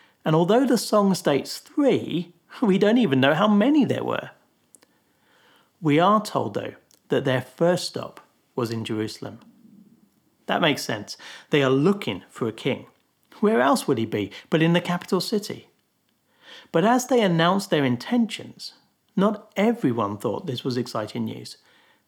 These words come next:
In Matthew chapter two and verse three we read, "When King Herod heard this, he was disturbed, and all Jerusalem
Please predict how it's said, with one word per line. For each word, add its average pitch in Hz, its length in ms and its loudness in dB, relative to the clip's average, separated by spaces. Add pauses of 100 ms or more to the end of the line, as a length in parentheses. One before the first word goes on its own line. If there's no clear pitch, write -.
(260)
In 135 220 -2
Matthew 151 320 2
chapter - 380 -2
two 147 240 0
and 117 120 2
verse 117 240 -2
three 143 220 -2
we 113 140 -4
read, - 320 -12 (800)
"When 247 380 2
King 214 260 2
Herod 107 400 -4
heard 127 340 -2
this, - 340 -12 (720)
he - 160 -4
was 120 160 -2
disturbed, - 600 -8 (840)
and 135 340 0
all 175 340 4
Jerusalem 123 800 -2